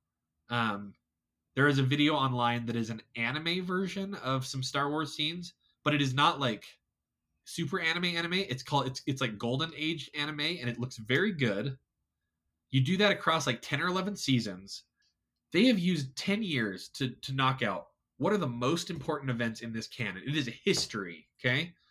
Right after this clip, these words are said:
We use every, everything that's been released up until now. Um, you can even include stuff from, from the previous canon if it's consistent, right? Um, but you take all that,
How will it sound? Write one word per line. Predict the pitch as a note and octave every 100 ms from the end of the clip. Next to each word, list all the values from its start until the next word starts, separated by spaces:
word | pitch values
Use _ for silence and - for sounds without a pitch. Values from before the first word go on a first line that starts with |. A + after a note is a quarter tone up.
| _ _
We | D3+ F3
use | E3+ D#3 C#3+
every, | D#3 F3+ G3+ G3 -
everything | F3 G3+ F#3+
that's | C#3
been | D#3
released | C#3 C#3 C3 B2+
up | C3
until | C#3 C3 C3+
now. | A2 G#2 F#2+ G2 - _ _ _ _ _ B2
Um, | A#2 A2 G2+ G2+ _ _ _ _ _ _ _ -
you | F#3
can | A3
even | G#3 F#3+
include | D3+ D3 D#3 C3+
stuff | D3+ C3+ -
from, | C3+ A#2+ A2+ A2+
from | C#3
the | B2
previous | - D3 C3+ C3
canon | C#3 B2 A#2+ A#2+
if | B2+
it's | B2 -
consistent, | B2 - A2+ - F#2+
right? | G2+ A2+ C3+ - _ _ _ _ _ _ _ -
Um, | A#2+ A2+ G#2+ G2 F#2 - _ _
but | B2+
you |
take | B2 G3+ A3+
all | B3
that, | C#3 F#2+ F#2+ -